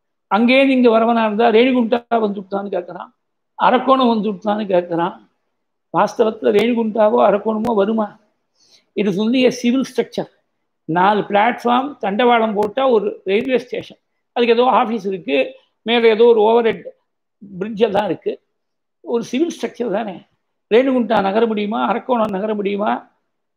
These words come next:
பூனா தான் நகர முடியுமா? ஒண்ணும் நகராது. நம்ம வண்டி தான் பூனாக்குள்ள நுழைஞ்சுட்டான்னு கேட்கணும், strictly speaking. ஆனா நாற்பது வருஷமா பாரத தேசம் முழுக்க சுத்தக்கூடிய அனுபவத்துல இது மட்டும் நான் ஒருத்தரை கூட பார்த்தது கிடையாது. நம்ம வண்டி பூனா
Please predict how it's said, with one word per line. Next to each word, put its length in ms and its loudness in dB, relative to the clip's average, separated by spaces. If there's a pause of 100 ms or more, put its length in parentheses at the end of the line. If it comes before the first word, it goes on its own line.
பூனா 140 2
தான் 320 2
நகர 260 0
முடியுமா? 460 -4
ஒண்ணும் 320 0
நகராது. 460 -4 (420)
நம்ம 340 -2
வண்டி 400 -2
தான் 360 -4
பூனாக்குள்ள 420 -2
நுழைஞ்சுட்டான்னு 640 -4
கேட்கணும், 640 -4
strictly 460 -4 (100)
speaking. 320 -6 (520)
ஆனா 520 0
நாற்பது 580 2
வருஷமா 480 0 (420)
பாரத 260 4
தேசம் 300 2
முழுக்க 360 -4
சுத்தக்கூடிய 540 -6
அனுபவத்துல 460 -2
இது 220 -2
மட்டும் 320 -6
நான் 200 -4
ஒருத்தரை 340 -4
கூட 140 2
பார்த்தது 340 0
கிடையாது. 340 0 (580)
நம்ம 340 2
வண்டி 380 0
பூனா 340 0